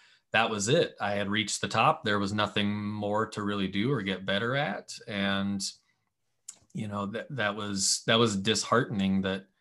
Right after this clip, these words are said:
that was it. And I couldn't do it forever. It wasn't a job that I could retire from, because it was so incredibly physical that it would just take a, a toll to where I couldn't do it anymore. I, I know a lot of guys that had to get out of the field because their bodies couldn't take it anymore.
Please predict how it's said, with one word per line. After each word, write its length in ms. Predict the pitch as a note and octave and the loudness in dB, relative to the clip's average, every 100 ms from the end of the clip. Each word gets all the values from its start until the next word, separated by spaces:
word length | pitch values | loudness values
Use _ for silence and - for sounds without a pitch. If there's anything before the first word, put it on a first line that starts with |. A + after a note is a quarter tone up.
| _ _ - | _ _ -4
that 140 | G#2 | -2
was 180 | G2 F#2+ | -2 -2
it. 180 | A#2 A2+ | 0 0
And 120 | G#2+ | 0
I 80 | G2+ | -2
couldn't 420 | G2 A#2+ G#2+ G2 | 0 -2 0 -2
do 200 | G#2+ A2+ | 0 2
it 180 | A2+ - | 0 -4
forever. 640 | - A2 G2 A2+ A#2+ G2 | -8 0 4 4 4 2
It 120 | G2+ | 2
wasn't 320 | A2+ G#2+ G#2 G2 | 2 2 2 2
a 20 | |
job 320 | G2 G2+ G2 | 6 4 6
that 100 | F#2+ | 4
I 80 | F#2+ | 2
could 160 | F#2+ | 0
retire 460 | F#2+ F#2+ G2 G#2+ B2 | -6 -4 -2 -2 -2
from, 340 | - F#2+ G2 | 2 4 6
because 240 | G2 G2 G2 | 4 -2 -6
it 60 | |
was 180 | G2+ G2 | -2 2
so 300 | - G2+ G2 | 4 4 4
incredibly 500 | G2 G2 G2+ G2 F#2+ | 2 2 2 2 -2
physical 640 | F#2 G#2 A#2+ B2 F#2+ F2+ | -2 -2 -2 -2 -2 -4
that 260 | F#2 F#2 F#2 _ _ - - _ - | -2 -4 -6 _ _ -20 -20 _ -6
it 100 | G2+ | 0
would 160 | F#2+ F#2 | 0 0
just 200 | F#2+ - | -2 0
take 220 | G2+ G2 | 0 0
a, 220 | F#2 F#2+ | -2 -2
a 100 | - | -6
toll 360 | F#2+ G2+ G2+ G2 | -4 0 0 0
to 100 | G2 | 0
where 160 | G2 | 2
I 80 | F#2+ | 0
couldn't 320 | F#2+ G#2+ F#2 | -2 -6 -6
do 160 | E2 F#2+ | -6 -6
it 80 | G2+ | -6
anymore. 480 | F2+ F2+ F2+ F#2 F2+ | -8 -10 -10 -8 -8
I, 160 | F#2+ | -8
I 120 | A#2+ G2 | -4 -2
know 160 | F#2 | -2
a 20 | |
lot 260 | E2+ F2+ F#2+ | -2 0 0
of 140 | F#2 | -2
guys 420 | G2 F#2 F#2 F2+ - | -4 -2 -4 -4 -6
that 140 | G2 | -4
had 220 | F#2 F#2 | -2 -2
to 160 | F#2+ F2+ | -2 -4
get 240 | F2+ F#2+ A#2 | -2 -2 0
out 200 | G2 G2 | 0 0
of 160 | F#2 | -4
the 80 | F#2 | -12
field 420 | - G2 G2 F#2 | -10 -6 -6 -6
because 400 | F#2 - F2+ F2+ | -10 -10 -10 -10
their 220 | F#2+ F2+ | -10 -8
bodies 400 | - F2+ F#2+ F#2 | -6 -4 -4 -6
couldn't 260 | - D#2 D#2+ | -10 -14 -12
take 220 | F#2 - | -12 -12
it 80 | G2+ | -12
anymore. 480 | E2 E2+ F2 F#2 | -16 -16 -14 -14